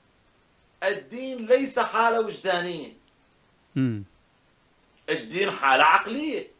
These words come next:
Speaker 1: اعتقادات وقناعات. ثانيًا، الإيمان حالة فردية،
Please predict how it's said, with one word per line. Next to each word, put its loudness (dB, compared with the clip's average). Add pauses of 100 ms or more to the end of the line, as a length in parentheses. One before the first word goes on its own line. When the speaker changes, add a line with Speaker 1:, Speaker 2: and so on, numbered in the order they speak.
Speaker 1:
اعتقادات 0
وقناعات. -2 (2000)
ثانيًا، 0 (1500)
الإيمان -2
حالة 2
فردية، -2